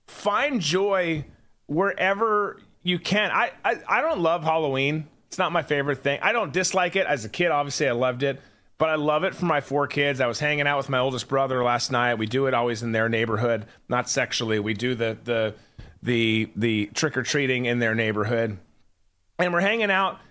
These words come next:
and you just look around, and you see the kids having fun. And then we get back, and we have, we sip on some bourbon, and the kids are trading their candy and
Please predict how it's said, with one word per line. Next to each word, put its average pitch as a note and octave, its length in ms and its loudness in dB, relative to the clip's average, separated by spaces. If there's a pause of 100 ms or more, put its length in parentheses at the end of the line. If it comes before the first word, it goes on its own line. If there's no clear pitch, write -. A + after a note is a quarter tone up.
(200)
and F#3 120 2
you G3+ 80 0
just B3 200 -2
look A3 300 0
around, D#3 640 0
and D3+ 160 -2
you D3 60 -2
see A3+ 240 -2
the G#3 100 -2
kids F3+ 460 -4
having D3 360 -2
fun. B2 600 0
And A2+ 100 -2
then D#3+ 140 0
we E3 100 -2
get E3 200 -4
back, C3+ 360 0
and C3 80 -6
we B2 100 -4
have, C#3+ 200 0
we C3 80 -6
sip - 300 -4
on D#3 140 0
some C3 180 -6
bourbon, C#3 420 0
and B2 100 -4
the G#2 60 -8
kids D3+ 320 -2
are A#2 120 -4
trading D3+ 400 -4
their C3+ 120 -2
candy C3+ 600 -2
and G#2+ 160 -4